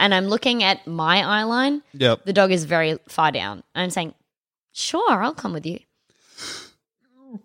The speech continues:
Speaker 1: But I'm looking at my eye line.
Speaker 2: Oh.
Speaker 1: And the dog is very far down.
Speaker 2: Very far down.
Speaker 1: And then we walk, um, to a bathroom stall. We're in there.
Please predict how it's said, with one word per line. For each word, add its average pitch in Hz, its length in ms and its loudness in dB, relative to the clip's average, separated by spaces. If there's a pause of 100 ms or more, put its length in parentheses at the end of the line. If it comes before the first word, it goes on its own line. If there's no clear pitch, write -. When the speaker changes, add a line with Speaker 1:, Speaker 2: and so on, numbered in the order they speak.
(120)
Speaker 1:
But 196 120 2
I'm 175 140 2
looking 180 300 -4
at 120 60 -8
my 147 260 -2
eye 85 100 -10
line. - 140 -16 (160)
Speaker 2:
Oh. 254 440 0
Speaker 1:
And 196 140 4
the 170 60 2
dog 160 180 2
is 147 100 -6
very 147 180 -10
far - 180 -8
down. - 180 -12
Speaker 2:
Very 190 260 4
far 160 200 6
down. 151 300 2
Speaker 1:
And 170 120 -4
then 160 100 -4
we 156 80 -6
walk, 156 420 -4 (220)
um, 139 380 -12
to - 100 -20
a 139 40 -14
bathroom 143 340 -12
stall. - 360 -16 (960)
We're 151 160 -8
in 156 140 -4
there. 165 280 -2